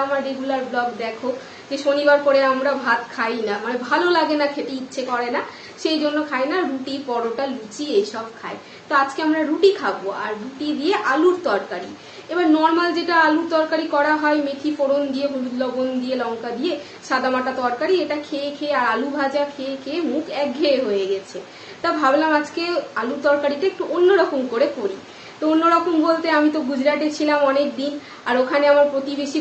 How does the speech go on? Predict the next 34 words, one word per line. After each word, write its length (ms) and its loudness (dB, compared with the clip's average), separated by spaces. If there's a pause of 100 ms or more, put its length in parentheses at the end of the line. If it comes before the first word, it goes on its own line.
গুজরাটি 480 2
দিদিরা 320 0 (140)
ওদের 180 4 (100)
খাবার 240 -2 (100)
আমাকে 200 -2 (100)
প্রায়ই 380 0
খাওয়াতো, 440 2 (400)
সেই 160 2
জন্য 220 0
আজকে 180 -4 (120)
মাথাতে 320 0 (180)
আসলো 280 2 (400)
যে 120 4
আজকে 200 -4
একটু 120 -2 (100)
গুজরাটি 440 2 (120)
স্টাইলে 400 2 (100)
আলুর 280 0
তরকারি 400 -2
করি, 160 -2 (120)
মানে 140 -2 (120)
খাট্টা 280 -4 (120)
মিঠা 340 -4
করে 160 0 (120)
আলুর 280 -2
তরকারি 400 -4
করব। 220 -8 (480)
তো 60 -6 (100)
চলো 280 4
কিভাবে 320 4 (100)
করছি 220 2 (100)
সেটা 260 0
তোমাদেরকে 420 -2 (140)
দেখাবো। 380 -6